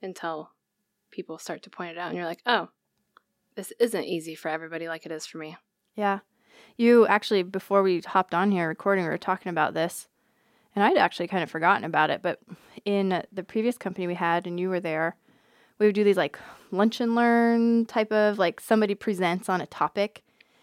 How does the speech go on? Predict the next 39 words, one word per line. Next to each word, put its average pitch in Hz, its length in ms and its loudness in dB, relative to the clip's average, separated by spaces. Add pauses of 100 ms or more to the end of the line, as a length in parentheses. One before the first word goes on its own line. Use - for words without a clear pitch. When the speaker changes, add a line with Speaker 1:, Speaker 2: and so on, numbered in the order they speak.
(460)
Speaker 2:
and 185 720 2 (640)
you 202 180 -2
had 208 140 0
been 180 140 -6
saying 175 600 -4 (520)
that 185 160 -4
you 190 60 -2
weren't 202 140 -2
sure 196 140 -4
what 175 140 -6
to - 80 -20
present 185 340 -6
on, 170 160 0
and 170 100 -4
I 170 60 0
had 170 100 -6
said, 185 220 -6
"Well, 170 140 -2
networking." 180 760 -6 (960)
Speaker 1:
And 196 100 -4
I - 20 -2
was 180 100 -6
like, 185 160 -8
"You're - 60 -20
crazy. 180 500 -10 (140)
What 185 100 -8
are 185 40 -4
you 180 60 -8
talking 190 260 -12
about?" 170 260 -12 (540)
Speaker 2:
Yeah, 220 180 -2
and 185 80 -2
I 196 40 -2
remember 196 220 -2
thinking, 190 200 -2
"Well, 185 120 0
you're 208 160 -2
<laughs> - 100 -8
crazy. - 480 0